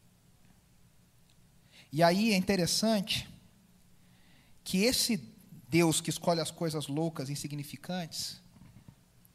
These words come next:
olha pra Natanael. Natanael demonstra pra Jesus o desprezo que a sociedade demonstra pro evangelho.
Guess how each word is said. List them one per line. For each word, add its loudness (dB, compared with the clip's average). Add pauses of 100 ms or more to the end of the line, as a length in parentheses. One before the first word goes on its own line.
(220)
olha 4
pra 4
Natanael. 2 (1800)
Natanael 4
demonstra 2
pra 2
Jesus -2
o -2
desprezo -4
que -6
a -2
sociedade -2
demonstra -4 (600)
pro -2
evangelho. -4